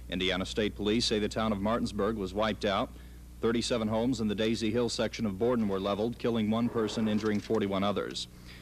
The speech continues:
In DePauw, one woman was killed, eight others injured, nine homes and twelve mobile homes destroyed. Here at Palmyra, state police say as many as seventy homes were destroyed. These border U S one fifty, many just a couple of years old.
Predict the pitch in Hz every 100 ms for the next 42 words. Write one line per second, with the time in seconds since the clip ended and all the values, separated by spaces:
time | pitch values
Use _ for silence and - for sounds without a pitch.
0 | - - 87 85 - 113 104 104 117 101
1 | 107 113 110 110 98 92 - 117 120 107
2 | 107 104 98 123 120 101 113 139 - 104
3 | 107 113 113 117 117 117 107 98 120 113
4 | 110 117 104 110 107 101 - 95 - 113
5 | 98 57 - - - - - 147 175 127
6 | 123 113 113 131 101 117 - 110 107 113
7 | 113 123 - 113 107 120 117 113 104 -
8 | 147 101 92 104 107 113 101 98 - 113
9 | 113 143 - - - 101 107 104 110 110
10 | 117 110 113 110 107 113 113 107 131 123
11 | - 107 127 98 104 110 110 110 110 113
12 | 107 104 104 107 101 113 101 60